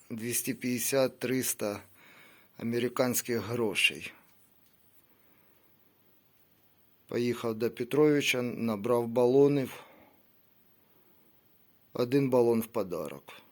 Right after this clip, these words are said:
Бо повикручував ті латунні крани,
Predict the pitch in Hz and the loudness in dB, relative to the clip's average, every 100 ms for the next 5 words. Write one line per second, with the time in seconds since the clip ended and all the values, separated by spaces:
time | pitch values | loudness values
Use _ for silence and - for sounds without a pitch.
0 | _ _ _ _ _ _ _ _ _ _ | _ _ _ _ _ _ _ _ _ _
1 | _ _ _ _ _ _ 120 123 127 120 | _ _ _ _ _ _ -6 -2 0 2
2 | 120 120 127 - 127 113 - 120 117 - | 0 -2 -4 0 0 0 -2 0 0 -2
3 | 123 120 120 120 113 - 139 143 135 113 | -4 -2 -4 -4 -4 2 4 6 4 -4